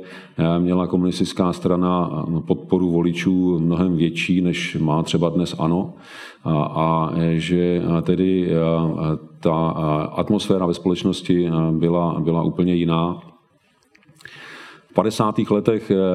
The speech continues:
kromě nejdříve budovatelského nadšení, tak, eh, potom, eh, hluboká deprese a frustrace, eh, z politických procesů, která zase byla vystřídaná v šedesátých letech,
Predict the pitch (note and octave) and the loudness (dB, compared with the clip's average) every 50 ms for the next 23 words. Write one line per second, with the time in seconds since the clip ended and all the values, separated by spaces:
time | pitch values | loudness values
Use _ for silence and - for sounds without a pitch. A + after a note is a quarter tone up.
0 | F2+ E2+ E2+ E2+ E2 E2 E2+ D#2+ D#2+ E2 D#2+ D#2+ E2 - F2+ F#2+ G2 G#2+ G#2+ G#2 | 0 0 0 0 0 2 2 2 2 0 -2 -4 -2 0 0 2 2 2 2 2
1 | G2+ F#2+ F2 E2+ E2+ F2+ F#2+ F#2 F2 G#2 G#2 G2+ E2 F2+ F#2 F#2+ F#2 - G#2 F#2+ | 0 0 0 0 2 0 0 0 2 0 0 2 0 0 0 0 2 0 0 -2
2 | - - G#2+ G2+ F#2 E2+ E2 - - G#2 F#2+ F#2+ G2 G2 G2+ G2 - F#2+ - - | 0 0 0 0 0 -2 -2 0 0 0 2 2 2 0 0 0 -2 -2 0 0
3 | G2 F#2 F2+ F2 F2 E2+ - F2+ E2+ - G2+ F#2+ F#2+ F#2+ F2+ F2 E2+ E2+ E2 E2 | 0 2 2 2 0 0 -2 -2 0 0 0 2 2 2 2 2 2 2 2 2
4 | E2 D#2+ D#2 C#2+ D#2+ F2+ E2+ F#2 F#2+ F2+ - G2 F#2 F2+ E2 E2+ D#2+ - F#2 F2+ | 0 0 0 2 0 2 2 0 0 2 0 0 0 0 0 -2 0 0 -2 -2
5 | - - G2+ F#2+ F#2 F2 - - E2+ E2+ - A2+ G2 F2+ E2+ - G2+ F#2+ F#2 - | 0 0 0 0 0 -2 -2 -2 -4 -2 0 0 0 0 0 0 0 0 0 -4
6 | - - - - - - - D#2+ E2+ D#2+ E2 F2+ F#2 F2+ F2 G2 F2 - - G2 | -10 -18 -20 -20 -14 -6 -2 -2 -2 0 0 0 0 2 2 0 -2 0 -2 -2
7 | - - F2+ F#2 - - F#2+ - - F#2+ F2 - F#2+ F2+ F2+ F#2 F#2 F#2+ - - | 0 0 -2 0 0 0 -2 0 0 0 2 2 2 2 2 0 -2 -2 -2 0
8 | G2 F2+ F#2 F2 E2+ E2+ E2+ - - G2 F#2 F#2 F#2+ F#2 F2+ - - F2 F2+ E2+ | 0 0 2 0 0 -2 -2 0 0 0 2 2 0 0 -2 -2 0 0 0 0
9 | - F#2 F2 F2 - G2 E2+ - F2+ F2 E2+ F2+ F#2+ F#2 - - | 0 0 0 0 0 -2 -2 0 0 0 2 2 0 0 -2 -8